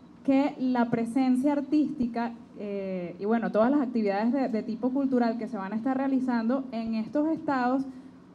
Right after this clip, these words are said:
eh, principalmente los actores culturales son gente de sus propios estados. Entonces, en Carabobo,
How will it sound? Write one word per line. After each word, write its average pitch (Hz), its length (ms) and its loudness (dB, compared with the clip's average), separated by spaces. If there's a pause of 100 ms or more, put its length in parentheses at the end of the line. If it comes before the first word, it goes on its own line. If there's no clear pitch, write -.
(260)
eh, 226 260 -4
principalmente 269 960 4
los 285 120 4
actores 233 400 0
culturales 302 560 0
son 240 180 2
gente 285 280 0
de 269 280 -2
sus 262 140 0
propios 214 380 -2
estados. 185 400 -2
Entonces, 190 340 0
en 285 120 4
Carabobo, 220 680 4